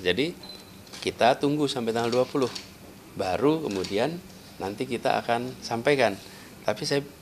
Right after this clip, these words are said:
berpesan tadi, benar, bahwa di dalam proses pemilu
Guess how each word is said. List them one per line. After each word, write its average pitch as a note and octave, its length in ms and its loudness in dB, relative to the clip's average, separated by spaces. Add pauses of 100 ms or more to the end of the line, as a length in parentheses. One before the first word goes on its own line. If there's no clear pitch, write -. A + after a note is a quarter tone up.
berpesan D#3 480 -4
tadi, C3+ 240 -2 (240)
benar, C3 320 -2 (540)
bahwa G#2+ 340 8 (480)
di A2 160 2
dalam G#2 480 8
proses F2 400 0
pemilu G2+ 560 2